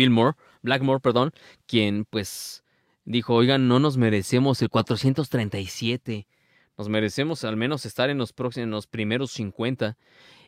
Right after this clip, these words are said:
Y se hizo un conteo, se hizo una revalorización de todo lo que estaba sucediendo. Y les dijeron, "A ver, no se merecen el cuatrocientos treinta y siete, evidentemente. Estamos cometiendo un error y sería una tontería decir que fue,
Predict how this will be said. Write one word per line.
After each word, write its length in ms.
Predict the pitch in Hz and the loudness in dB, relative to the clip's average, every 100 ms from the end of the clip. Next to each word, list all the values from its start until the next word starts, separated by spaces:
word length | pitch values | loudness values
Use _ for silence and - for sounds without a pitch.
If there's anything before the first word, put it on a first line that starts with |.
| - | -4
Y 240 | 202 214 | -2 0
se 100 | 226 | -2
hizo 160 | 214 233 | 0 -2
un 80 | |
conteo, 540 | 226 226 208 208 190 190 | 0 0 2 2 4 0
se 100 | 185 | 0
hizo 180 | 170 175 | -2 0
una 520 | 165 160 151 143 135 | 0 2 2 2 2
revalorización 920 | 123 113 117 113 113 - 113 - 143 | 2 4 2 2 0 -2 -4 0 0
de 100 | 135 | 0
todo 260 | - 139 135 | 2 2 4
lo 120 | 113 | 2
que 100 | - | 0
estaba 220 | 131 135 | 2 2
sucediendo. 640 | 113 104 104 104 101 104 123 _ _ _ _ _ _ | 0 -2 -2 0 -2 -4 -8 _ _ _ _ _ _
Y 120 | 117 | -2
les 160 | 107 101 | -2 -2
dijeron, 420 | 104 127 123 110 | -2 0 0 2
"A 60 | |
ver, 240 | 110 113 107 _ _ _ _ | 4 2 0 _ _ _ _
no 220 | 120 175 | 2 2
se 140 | 233 247 | 2 2
merecen 360 | 185 175 185 | 2 0 0
el 140 | 156 123 | -2 0
cuatrocientos 500 | 120 110 101 120 139 | 0 0 -2 -4 -2
treinta 220 | 143 139 | -2 -2
y 60 | 156 | -2
siete, 260 | 208 202 | -2 -2
evidentemente. 760 | 101 185 98 104 135 160 190 104 | -2 0 -2 -2 -2 -4 -6 -10
Estamos 440 | 90 - 110 127 | -8 -4 -2 -2
cometiendo 460 | - 113 95 101 101 | -4 -4 -4 -6 -4
un 120 | 110 | 0
error 340 | 123 127 156 143 | 0 2 2 0
y 60 | |
sería 280 | 104 107 104 | -2 0 2
una 200 | 120 135 | 2 0
tontería 440 | 131 120 123 110 120 | 0 0 2 2 2
decir 260 | 110 123 | 0 -2
que 160 | 117 113 | -2 -2
fue, 380 | 120 117 120 | 2 4 4